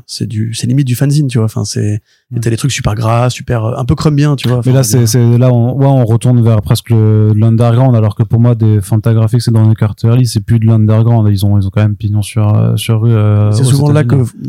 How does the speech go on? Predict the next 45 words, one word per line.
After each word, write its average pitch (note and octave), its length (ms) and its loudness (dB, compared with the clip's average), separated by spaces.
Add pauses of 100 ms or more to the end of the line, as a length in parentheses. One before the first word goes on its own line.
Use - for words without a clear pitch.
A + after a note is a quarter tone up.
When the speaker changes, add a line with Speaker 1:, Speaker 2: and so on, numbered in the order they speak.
(120)
Speaker 1:
que, - 80 -18
dès B2+ 120 0
que B2 120 -4 (320)
Fanta B2 340 -2
vont A#2+ 120 -2
après A#2 180 -2
récupérer B2 540 -2
les A#2 100 0
Speaker 2:
Ouais. B2 140 0
Speaker 1:
mecs A#2+ 260 -8
pour A#2+ 160 -4
leur A2+ 160 -4
faire A2+ 140 -4
des A2+ 60 -2
romans A2 200 -2
graphiques. A2+ 340 -6
Ils A2+ 120 -8
partent A#2 220 -4
de A#2 60 -4
petits - 140 -12
trucs - 220 -6
un A2+ 60 -4
peu A#2 120 -6
auto-édités. A2 560 0
Speaker 2:
Ouais. A2 240 -4 (680)
Speaker 1:
Et, - 20 -12
et - 20 -6
voilà. G2 220 -4 (440)
Speaker 2:
Et D#3 60 -2
alors, A2 160 2
pour, G#2+ 220 0
euh, G#2 180 4
pour A2 220 0
aller A2 340 2
dans, A2 220 2
dans G#2+ 160 2
le G#2+ 60 2
der-, G#2+ 440 0
dans A#2 140 2
le A2+ 80 2
dernier A2 360 2
acte A2 220 -2
aussi, C3 320 -4
dans A2 260 -2
le, G2+ 360 -2